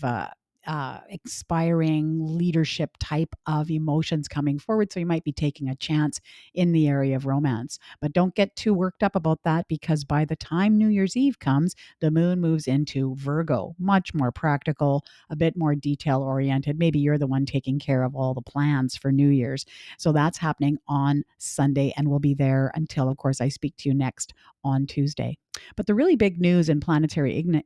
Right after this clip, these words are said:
ingresses is that today, Friday, uh, Venus is moving into Sagittarius, which also feels pretty nice, you know,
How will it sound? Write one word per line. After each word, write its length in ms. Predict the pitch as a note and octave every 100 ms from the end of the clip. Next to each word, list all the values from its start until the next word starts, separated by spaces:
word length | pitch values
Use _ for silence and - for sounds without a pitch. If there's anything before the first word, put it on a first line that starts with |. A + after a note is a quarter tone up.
| -
ingresses 560 | F#3+ F#3+ C#3+ - G3 -
is 260 | G#3+ G#3+ - _ _ -
that 220 | F3 -
today, 560 | - F3+ A3 A#3+ F3+ D3
Friday, 560 | - G3+ G3+ D#3+ D#3+ - - - -
uh, 100 | D#3+
Venus 400 | D#3 G#3 A#3 B3+
is 160 | G#3+ F3
moving 340 | F#3 F#3+ F#3+ D#3
into 340 | D3+ E3+ F3+
Sagittarius, 880 | - C3+ C#3 F3 - C#3 D3+ B2+ -
which 140 | F#3+ -
also 340 | - G4+ G#4+
feels 360 | - C#4+ B3+ G#3+
pretty 280 | - A3 E3+
nice, 420 | D#3 D#3+ - - - _
you 100 | F#3+
know, 220 | D3+ D3+